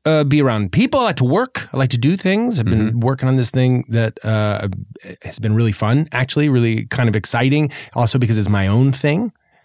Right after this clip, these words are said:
Speaker 1: um, which has been kinda great. Because
Speaker 2: Wanna
Speaker 1: normally
Speaker 2: elaborate on that?
Speaker 1: Well, I wrote, uh, I've writ-, I wrote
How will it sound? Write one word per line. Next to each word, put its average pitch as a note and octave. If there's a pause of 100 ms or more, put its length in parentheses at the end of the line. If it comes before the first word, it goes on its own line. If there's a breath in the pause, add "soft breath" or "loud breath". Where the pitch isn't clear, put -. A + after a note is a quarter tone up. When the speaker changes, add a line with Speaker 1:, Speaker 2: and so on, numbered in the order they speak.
Speaker 1:
um, F#2+
which G#2
has F#2
been E2+ (100)
kinda D#2+
great. G#2+
Because A#2
Speaker 2:
Wanna A2+
Speaker 1:
normally G#2
Speaker 2:
elaborate G#2+
on G#2+
that? C#3 (420 loud breath)
Speaker 1:
Well, F#3
I F3+
wrote, G3+ (140)
uh, D#3+ (840 loud breath)
I've D3
writ-, F3+
I C3+
wrote F#3+